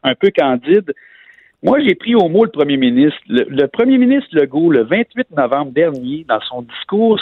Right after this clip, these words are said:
solennel, la première fois qu'il, comme premier ministre, il annonce ses couleurs, il dit une chose : «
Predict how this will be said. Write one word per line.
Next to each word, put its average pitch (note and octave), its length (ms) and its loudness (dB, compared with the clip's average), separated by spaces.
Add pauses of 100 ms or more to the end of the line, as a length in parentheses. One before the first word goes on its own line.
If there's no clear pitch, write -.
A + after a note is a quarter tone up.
solennel, C#3+ 520 0
la A2+ 120 -2
première A3+ 480 -2
fois F#3 220 0
qu'il, - 160 -14
comme C#3 180 -2
premier F3+ 260 -2
ministre, D3+ 420 2
il D3+ 60 0
annonce F#3 380 0
ses - 80 -2
couleurs, B2+ 400 0
il C3 160 -4
dit - 240 -4
une G3+ 100 -2
chose : « D3+ 560 -2